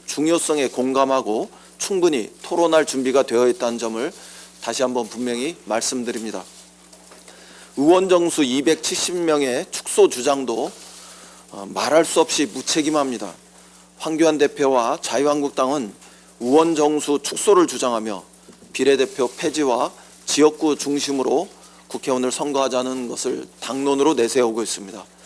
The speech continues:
참으로 어이없는 주장입니다. 우선 비례대표 폐지는 헌법 사십일 조 삼 항을 정면으로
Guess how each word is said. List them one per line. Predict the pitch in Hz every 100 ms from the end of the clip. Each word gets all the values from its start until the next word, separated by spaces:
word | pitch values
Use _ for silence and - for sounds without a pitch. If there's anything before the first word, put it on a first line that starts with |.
| -
참으로 | - 160 147 123 135 175 - - - -
어이없는 | 110 135 139 135 139
주장입니다. | - 123 120 113 110 92 - - - - - - - - - -
우선 | 131 160 151 190
비례대표 | - 143 156 151 - 151 135 123
폐지는 | - 160 156 127 139 185 - - - -
헌법 | 175 165 143 107 -
사십일 | - 151 156 143 143 -
조 | 139
삼 | 127 165 160
항을 | 147 120 110 - - - - - - -
정면으로 | - 127 151 160 170 165 120